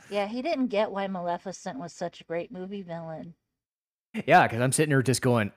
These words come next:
Speaker 2: "Okay, I like her as she is in Kingdom Hearts. I'm totally fine with this." But, but again, it's like, they got as many people in the Disney canon, 'cause they try to keep as many people as they can.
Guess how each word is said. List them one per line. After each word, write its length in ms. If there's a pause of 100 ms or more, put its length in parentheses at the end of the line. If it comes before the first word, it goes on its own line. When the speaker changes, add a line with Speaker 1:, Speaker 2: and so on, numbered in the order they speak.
Speaker 2:
"Okay, 280
I 60
like 260
her 220
as 140
she 220
is 160
in 100
Kingdom 300
Hearts. 320
I'm 220 (120)
totally 440
fine 280
with 140
this." 180 (480)
But, 220 (220)
but 160
again, 300
it's 160
like, 280 (220)
they 140
got 320
as 160
many 260
people 680 (120)
in 580
the 160
Disney 360
canon, 400
'cause 160
they 80
try 200
to 60
keep 280
as 100
many 160
people 260
as 100
they 60
can. 440